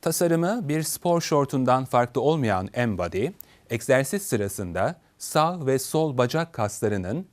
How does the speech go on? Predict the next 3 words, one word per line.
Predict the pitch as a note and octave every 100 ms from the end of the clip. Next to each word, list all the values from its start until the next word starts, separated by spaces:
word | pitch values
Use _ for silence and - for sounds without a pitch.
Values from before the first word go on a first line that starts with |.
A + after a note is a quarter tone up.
| -
elektriksel | B2 B2 - B2+ - C#3+ E3 -
etkinliklerini | A#2 - B2+ B2 B2 B2 B2+ C3
ölçerek | - F2+ - F2+ G2+ C#3